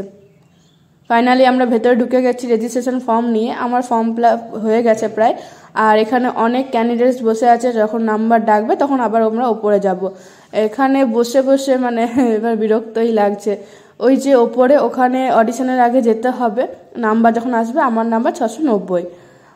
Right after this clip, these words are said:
আমার মাথা পুরো ধরে গেছে, মানে রোদে দাঁড়িয়ে মাইগ্রেন আছে তো বিরক্তই লাগছে এবার একটু। Finally আমরা ওপরে যেতে পেরেছি। এখন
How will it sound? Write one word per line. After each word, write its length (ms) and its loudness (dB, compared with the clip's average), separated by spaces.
আমার 240 -4
মাথা 280 0
পুরো 220 -2
ধরে 300 2
গেছে, 320 0
মানে 220 -2
রোদে 300 -2
দাঁড়িয়ে 400 0
মাইগ্রেন 400 0
আছে 240 -2
তো 140 -4
বিরক্তই 480 -2
লাগছে 340 -2
এবার 180 -2
একটু। 280 -8
Finally 540 -2
আমরা 220 0
ওপরে 300 0
যেতে 240 -2
পেরেছি। 360 -2
এখন 220 2